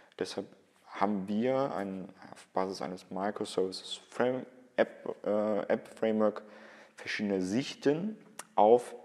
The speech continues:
einen Datenpool kreiert, aber optimiert auf denjenigen, der gerade mit diesem Content interagiert. Und ja,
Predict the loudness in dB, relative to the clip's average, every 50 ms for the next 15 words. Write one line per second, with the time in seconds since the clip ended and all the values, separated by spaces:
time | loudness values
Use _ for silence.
0 | -20 -4 2 6 6 6 8 8 8 6 6 4 2 -2 -2 -2 0 2 2 4
1 | 4 2 0 -4 -8 -12 -20 -16 -12 -6 -4 -4 -2 2 2 4 4 4 2 -2
2 | -8 -18 -20 -20 -20 -20 -20 -20 -20 -20 -20 -20 -6 _ 4 6 6 6 4 2
3 | 4 4 4 4 0 -10 -8 -4 -2 2 2 4 4 4 4 2 2 0 -2 -2
4 | -2 0 0 2 2 2 2 2 2 0 0 -2 -4 -8 -12 -18 -16 -8 -6 -2
5 | 2 4 4 6 6 4 4 4 2 0 -2 -8 -16 -18 -16 -6 0 4 4 6
6 | 6 4 2 0 0 -2 -4 -6 -4 -2 -2 -2 -4 -6 -8 -10 -10 -8 -4 0
7 | 2 2 2 0 -2 -6 -8 -8 -8 -8 -10 -8 -6 -4 -4 -4 -2 -2 -2 -4
8 | -4 -4 -8 -12 -20 -20 -20 _ _ _ _ _ _ _ _ _ _ _ _ _
9 | -20 -20 -20 -20 _ _ _ 0 2 2 2 2 0 -2 -6 -12 -18 -20 -20 -20
10 | _ _ _ _ _ -6 -4 -2 -4